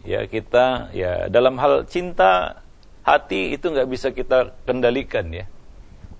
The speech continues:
Sebagaimana Nabi Yakub ya lebih condong kepada,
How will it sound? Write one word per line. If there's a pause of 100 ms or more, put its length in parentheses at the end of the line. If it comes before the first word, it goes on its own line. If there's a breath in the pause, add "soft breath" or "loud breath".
Sebagaimana
Nabi
Yakub
ya
lebih
condong
kepada,